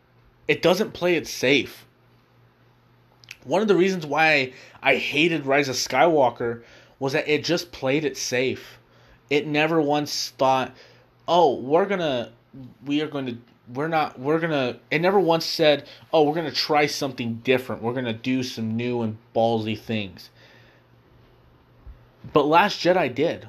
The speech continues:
Last Jedi actually went for it as far as risk goes. Did all of them pay off?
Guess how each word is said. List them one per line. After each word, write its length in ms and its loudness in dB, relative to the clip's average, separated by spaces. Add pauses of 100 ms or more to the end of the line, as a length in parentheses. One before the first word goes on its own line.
(140)
Last 260 -2
Jedi 320 0
actually 640 -2 (140)
went 260 -2
for 260 -2
it 120 -10 (140)
as 120 -6
far 240 2
as 120 -2
risk 320 -2
goes. 260 -8 (180)
Did 220 6
all 240 4
of 60 -2
them 120 -4
pay 200 -4
off? 340 -2